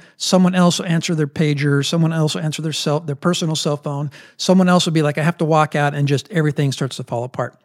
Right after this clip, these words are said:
You need to set the standard, no interruptions. So what do you cover in a staff meeting?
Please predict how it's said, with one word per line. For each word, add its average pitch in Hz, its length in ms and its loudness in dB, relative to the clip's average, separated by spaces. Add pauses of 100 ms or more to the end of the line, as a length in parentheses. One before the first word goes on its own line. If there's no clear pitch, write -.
(120)
You 175 80 -2
need 165 160 6
to 151 60 0
set 139 200 -2
the 139 80 -6
standard, 123 540 -4
no 147 400 2
interruptions. 123 760 -8 (920)
So 165 440 2 (100)
what 185 300 0
do 190 80 6
you 190 80 4
cover 190 400 2
in 156 180 -4
a 135 60 0
staff 131 340 -4
meeting? 123 280 -10